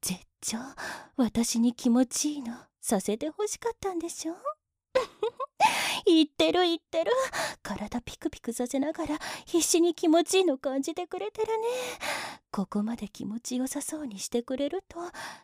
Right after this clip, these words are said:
私もお兄さんのために乳首カリカリ頑張ってた甲斐があったってものだよ。<laughs> やっぱり気持ちよさそうな魔女さんを見るのが一番楽しいからね。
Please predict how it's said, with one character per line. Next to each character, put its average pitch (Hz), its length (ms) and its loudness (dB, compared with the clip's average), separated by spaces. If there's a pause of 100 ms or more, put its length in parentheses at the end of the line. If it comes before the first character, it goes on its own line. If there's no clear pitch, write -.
(160)
私 - 540 -8
も - 160 -10 (400)
お 285 140 8
兄 294 220 6
さ 381 200 -2
ん - 60 -16
の 277 100 -4
た 269 160 -2
め 294 160 6
に 294 200 2 (360)
乳 - 180 0
首 202 280 0
カ - 200 -6
リ 269 120 0
カ 202 140 -8
リ - 180 -10
頑 240 240 2
張 285 100 4
っ 302 40 4
て 294 140 -2
た 202 160 -6
甲 - 120 -6
斐 233 140 0
が 247 200 -4
あ 330 60 -2
っ - 20 -6 (200)
た 453 120 -2
っ - 20 -4 (180)
て 262 120 0
も 208 160 0
の 240 120 6
だ 233 120 -2
よ。 202 200 -8 (800)
<laughs> 415 280 0
や 269 180 6
っ 269 60 -4 (200)
ぱ 285 100 -2
り - 160 -6 (500)
気 - 180 -4
持 202 180 0
ち - 180 -2
よ 226 100 0
さ 240 160 -2
そ 254 180 0
う 233 80 0
な 180 160 -8
魔 180 160 -6
女 339 100 -2
さ 277 280 -8
ん 214 100 -10
を 196 40 -6
見 208 180 -2
る 294 120 -6
の 269 180 -20
が 240 200 -8 (420)
一 240 380 2
番 247 240 0
楽 302 280 6
し - 120 -4 (100)
い 415 60 0
か 415 160 -8
ら 339 140 -8
ね。 339 640 -4